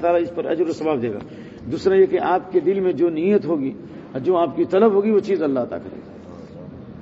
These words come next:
اس لیے ابھی ہر آدمی کو چاہیے کہ ابھی سورہ فاتحہ بھی پڑھے اپنی نیت درست کر کے، اور سورہ بقرہ کی آخری آیات پڑھے۔ یاد ہے؟ کیونکہ صحابہ جب کوئی آیت پڑھتے تھے،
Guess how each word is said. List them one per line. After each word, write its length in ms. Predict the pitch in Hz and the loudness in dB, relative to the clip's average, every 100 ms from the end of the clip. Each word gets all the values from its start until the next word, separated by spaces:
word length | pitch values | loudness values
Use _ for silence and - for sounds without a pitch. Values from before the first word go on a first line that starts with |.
| - | -10
اس 180 | 131 - | -10 -2
لیے 120 | 160 | 0
ابھی 220 | 143 165 | 2 2
ہر 100 | 143 | 2
آدمی 280 | 135 135 160 143 | 2 2 0 -2
کو 80 | |
چاہیے 320 | 147 135 151 156 | -2 0 0 2
کہ 80 | |
ابھی 140 | 143 135 | 0 0
سورہ 220 | 135 127 | 0 -2
فاتحہ 260 | 117 117 147 | -2 -2 0
بھی 140 | 151 | 0
پڑھے 220 | 139 143 151 | 0 0 0
اپنی 220 | 120 131 | -2 -2
نیت 220 | 139 143 - 117 | 0 -2 -2 -4
درست 260 | 131 123 | -4 -2
کر 120 | 135 110 | -4 -4
کے، 80 | 80 - - - - - - - - - - - - - | -10 -12 -18 -18 -18 -18 -18 -20 -20 -20 -18 -18 -18 -10
اور 240 | - 147 190 - - - - - - - - - - - | 0 2 0 -2 -14 -18 -20 -20 -20 -20 -20 -20 -20 -6
سورہ 120 | 127 | -2
بقرہ 300 | 123 123 131 131 | 0 0 -2 0
کی 80 | 131 | -2
آخری 300 | 120 117 120 | -2 0 0
آیات 300 | 110 110 98 | -2 -4 -6
پڑھے۔ 140 | 104 | -4
یاد 220 | 110 131 | 0 0
ہے؟ 200 | 131 160 190 - - - - - - - - 98 | 0 -2 -6 -12 -16 -18 -18 -18 -18 -18 -16 -10
کیونکہ 180 | 104 135 | -4 -2
صحابہ 400 | - 113 139 156 | -2 -2 0 0
جب 160 | 147 147 127 - - | 2 0 -4 -12 -4
کوئی 200 | 135 139 | 0 2
آیت 240 | 135 131 139 | 2 0 -2
پڑھتے 260 | 123 156 | -2 -2
تھے، 200 | 127 147 | -2 -4